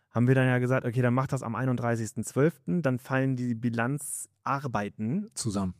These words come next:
Speaker 1: an einen
Speaker 2: Ja.
Speaker 1: Tag oder so
Speaker 2: Ja.
Speaker 1: und das ma-, macht nicht so viel Chaos.
Speaker 2: Ja.
Speaker 1: So, und, äh, ich ha-, hab das ja, das war ja für mich einfach eine emotionale Entscheidung, zu sagen, „Ich möchte nicht mehr weitermachen.“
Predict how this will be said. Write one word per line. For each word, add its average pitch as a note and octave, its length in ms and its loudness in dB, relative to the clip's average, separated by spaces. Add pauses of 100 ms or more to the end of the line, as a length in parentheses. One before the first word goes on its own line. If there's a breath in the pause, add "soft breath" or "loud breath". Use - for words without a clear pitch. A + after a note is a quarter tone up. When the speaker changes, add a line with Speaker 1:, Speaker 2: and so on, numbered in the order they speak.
Speaker 1:
an B2+ 180 0
einen A#2+ 540 -2
Speaker 2:
Ja. A#2 80 2
Speaker 1:
Tag B2 320 0
oder A2 180 -4
so B2 280 -2 (160 soft breath)
Speaker 2:
Ja. C3 100 -2 (160)
Speaker 1:
und B2 160 -2
das B2 260 -2
ma-, C3 220 -4
macht B2+ 240 -4
nicht B2+ 140 -2
so B2 100 -4
viel A#2+ 140 -6
Chaos. - 640 -6
Speaker 2:
Ja. A#2 80 0 (280)
Speaker 1:
So, G#2 120 -4
und, A#2+ 400 -4
äh, B2+ 320 4 (1080)
ich D3+ 220 2
ha-, - 80 -4 (420)
hab C#3 160 0
das C#3 200 2
ja, C3 140 4
das B2+ 220 -2
war C3+ 100 0
ja B2+ 140 2
für B2+ 140 0
mich C#3 240 0
einfach A#2+ 220 -4
eine A2+ 360 0 (300)
emotionale A#2 680 2
Entscheidung, A2 560 -2
zu - 140 -8
sagen, A2 320 -4
„Ich B2 160 -4
möchte B2 300 0
nicht A2 220 -4
mehr G2+ 140 -8
weitermachen.“ A2+ 640 -4